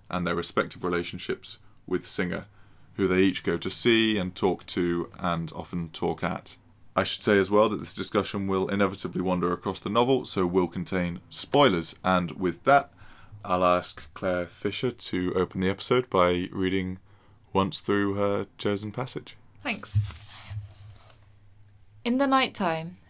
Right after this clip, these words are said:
Speaker 2: as soon as the kids were in bed, she was free. That was the most important time of all.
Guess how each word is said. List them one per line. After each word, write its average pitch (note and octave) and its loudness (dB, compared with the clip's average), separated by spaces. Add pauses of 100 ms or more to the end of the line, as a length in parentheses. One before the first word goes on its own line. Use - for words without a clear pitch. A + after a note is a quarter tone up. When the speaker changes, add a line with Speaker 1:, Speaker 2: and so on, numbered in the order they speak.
Speaker 2:
as F#3+ -8
soon G#3+ 4
as G3+ -2
the G#3+ -6
kids G3+ -4
were F3+ -4
in F3 -4
bed, E3 -2 (260)
she - -6
was E3+ -4
free. D#3 -6 (960)
That G#3 6
was F#3 -4
the G3 -4
most F3 -2
important E3+ -4
time D3+ -8
of D3+ -14
all. D#3 -6